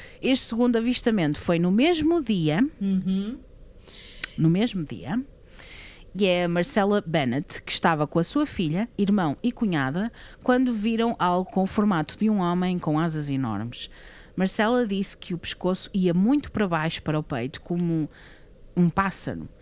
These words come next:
Speaker 1: e estava de pé, casualmente, como se esperasse para que ela fosse ter com ele. Ela estava aterrorizada com aqueles olhos assustadores, vermelhos e brilhantes. Por isso, claramente não foi. <laughs>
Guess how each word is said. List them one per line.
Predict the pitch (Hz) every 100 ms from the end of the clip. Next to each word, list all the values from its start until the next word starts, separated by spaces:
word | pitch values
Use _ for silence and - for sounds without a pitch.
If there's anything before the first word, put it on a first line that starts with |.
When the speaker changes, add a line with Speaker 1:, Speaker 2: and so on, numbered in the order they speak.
| - - - -
Speaker 1:
e | 220 214 202 202
estava | 196 - 208 208
de | 196
pé, | 196 175 160 208 - - -
casualmente, | 254 240 240 190 165 147 180
como | - 208
se | 208 - 190 175
esperasse | 170 - 196 170 180 214 - -
para | 170
que | 160 175
ela | 170
fosse | 175 165 165 -
ter | 147
com | - 120 98
ele. | 62 - - - -
Ela | 196 208
estava | 190 180 180
aterrorizada | - 165 170 160 160 151
com | 165
aqueles | 180 160 170
olhos | 175 165
assustadores, | 160 - - 175 160 190
vermelhos | 202 240 262 247 254 233
e | 214
brilhantes. | 233 311 277 269 - - - - -
Por | 214
isso, | 202 -
claramente | - 233 254 294 254 269 -
não | 294 277
foi. | 285 330 240 294 - - -
<laughs> | 427